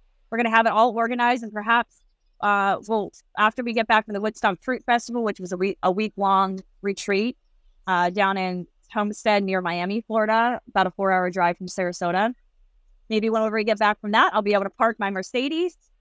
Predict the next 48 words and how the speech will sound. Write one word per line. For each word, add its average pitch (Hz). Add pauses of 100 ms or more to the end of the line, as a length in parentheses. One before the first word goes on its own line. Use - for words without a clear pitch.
(160)
We'll 208
leave 208
the 196
dog. 254
I'll 196
fly 214
out 208
my 196
godmother 277
so 254
my 196
godmother 226 (380)
can 196
watch 214
the 214
dog 254
in 233
the 240
new, 220
in 226
the 214
rental, 233
wherever 208
we're 214
gonna 196
stay. 262
And 208
then 208
we're 208
gonna 262
fly 247
back 226
with 196
baby 269
so -
we 233
can 220
go 208
pack 196
up 202
our 190
house 180
in 180
Arkansas 165
and 165
make 165
the -
move." 147